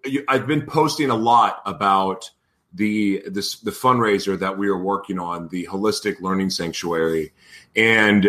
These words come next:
um, some really, really cool stuff happening. I wanna show you guys this, um, application window. Wait, do I wanna do this entire screen? How do I do this?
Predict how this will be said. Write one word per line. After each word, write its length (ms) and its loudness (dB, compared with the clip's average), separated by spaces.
um, 460 2
some 260 2
really, 220 6
really 240 6
cool 260 0
stuff 320 0
happening. 460 0
I 40 -2
wanna 140 0
show 240 0
you 160 2
guys 480 -4
this, 680 -2
um, 800 4
application 680 -8
window. 640 -4
Wait, 320 -6
do 80 -8
I 40 -4
wanna 180 -2
do 160 -4
this 200 -4
entire 320 -10
screen? 500 -8
How 140 -4
do 60 2
I 100 2
do 160 4
this? 500 -2